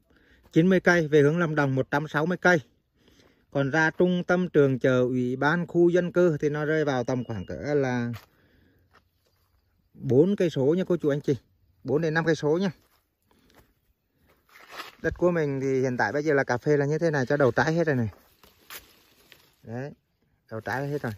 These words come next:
Số sách thì đầy đủ nha, ao hồ gì đầy đủ hết nha. Nó cách đường bê tông nó rơi vào tầm khoảng cỡ là bảy chục mét thôi cô chú anh chị, bảy tám chục mét thôi nha.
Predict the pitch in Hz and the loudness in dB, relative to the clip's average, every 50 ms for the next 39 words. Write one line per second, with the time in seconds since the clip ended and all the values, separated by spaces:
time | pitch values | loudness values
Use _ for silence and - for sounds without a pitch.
0 | - _ _ _ _ - - - 151 180 - 185 180 - - 160 139 131 139 135 | -12 _ _ _ _ -6 0 2 2 4 4 2 2 2 2 0 2 4 4 6
1 | 127 135 160 180 196 214 196 147 123 156 160 170 170 151 143 147 147 143 143 139 | 6 6 6 6 4 4 2 2 2 4 4 6 6 6 8 8 8 8 8 6
2 | 135 147 151 143 139 131 131 139 156 190 190 185 185 175 143 - _ _ _ _ | 2 0 2 4 4 4 4 2 2 2 2 0 0 -2 -4 -6 _ _ _ _
3 | _ _ _ _ _ _ _ _ _ _ _ _ _ _ _ _ _ _ _ _ | _ _ _ _ _ _ _ _ _ _ _ _ _ _ _ _ _ _ _ _
4 | _ _ _ _ _ _ _ _ _ _ _ _ _ _ _ _ _ _ _ _ | _ _ _ _ _ _ _ _ _ _ _ _ _ _ _ _ _ _ _ _
5 | _ _ _ _ _ _ _ _ _ _ _ _ _ _ _ _ _ _ _ _ | _ _ _ _ _ _ _ _ _ _ _ _ _ _ _ _ _ _ _ _
6 | _ - 170 - 180 180 - 170 151 143 165 170 - - 165 165 170 170 165 160 | _ -14 -10 -8 -8 -4 -4 -4 -2 -2 -4 -2 -2 -2 -2 -2 -2 -4 -4 -2
7 | 170 165 147 143 131 117 143 131 131 - 123 107 104 113 - 131 143 156 175 180 | -2 0 0 0 -2 -2 -4 -6 -4 -6 -8 -8 -8 -8 -8 -8 -6 -4 -2 0
8 | 170 156 147 139 135 135 127 117 - _ _ _ _ _ _ _ _ _ _ _ | 0 0 0 0 -2 -4 -6 -10 -14 _ _ _ _ _ _ _ _ _ _ _
9 | _ _ _ _ _ _ _ _ _ _ _ _ _ _ _ _ _ - _ _ | _ _ _ _ _ _ _ _ _ _ _ _ _ _ _ _ _ -20 _ _
10 | _ _ _ _ _ _ _ _ _ - 123 135 160 185 202 208 214 226 226 214 | _ _ _ _ _ _ _ _ _ -4 -2 0 2 4 4 4 2 2 0 0
11 | - 170 147 - - 175 180 196 - - 202 180 180 170 165 170 165 160 147 - | -2 -2 -2 -2 0 0 0 2 2 0 0 0 0 0 0 0 0 -2 -4 -6
12 | - - 131 131 156 165 180 180 202 - 196 - 170 180 185 180 196 185 190 185 | -8 -6 -4 -4 0 2 2 2 2 0 0 0 2 2 2 4 2 2 2 2